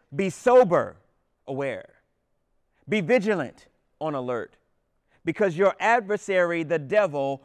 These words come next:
walks about like a roaring lion, seeking whom he may devour. But watch this. "Resist him steadfast in the faith, knowing that the same sufferings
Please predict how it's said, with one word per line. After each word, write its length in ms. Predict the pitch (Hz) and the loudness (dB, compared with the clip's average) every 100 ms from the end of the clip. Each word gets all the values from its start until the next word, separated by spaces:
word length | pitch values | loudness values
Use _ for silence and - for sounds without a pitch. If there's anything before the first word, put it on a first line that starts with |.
| _ - | _ -4
walks 380 | 165 220 233 220 | 4 4 2 -4
about 360 | 170 190 143 | 0 0 0
like 220 | 175 170 | -2 -2
a 80 | 170 | -2
roaring 400 | 160 190 190 185 | -2 -2 -2 -4
lion, 300 | 185 175 165 | -4 -4 -6
seeking 580 | - - 254 240 240 208 | -10 -8 -6 -4 -6 -6
whom 360 | 170 226 208 180 | -6 -6 -6 -8
he 220 | 220 214 | -8 -8
may 220 | 202 190 | -4 -4
devour. 640 | 180 185 202 160 135 117 - _ _ - | -2 2 2 2 -2 -6 -12 _ _ -8
But 120 | 165 | 0
watch 300 | 196 220 - | 0 0 -2
this. 280 | 170 156 - - | -4 -4 -8 -6
"Resist 680 | 175 196 135 190 277 - - | -2 -2 -2 -2 -4 -4 -6
him 500 | 233 214 208 208 190 _ _ - | -2 0 -2 -8 -14 _ _ -20
steadfast 1040 | - - 254 277 - - 208 196 196 - - | -6 4 8 8 6 0 2 2 0 -4 -4
in 160 | 247 | -2
the 80 | 247 | -2
faith, 400 | - 170 160 156 | 0 0 0 -2
knowing 300 | 165 190 190 | -4 -4 -2
that 140 | 180 | -4
the 80 | 170 | -6
same 320 | - 208 220 | -8 -6 -6
sufferings 560 | 202 196 196 185 170 | -2 -2 -2 -10 -12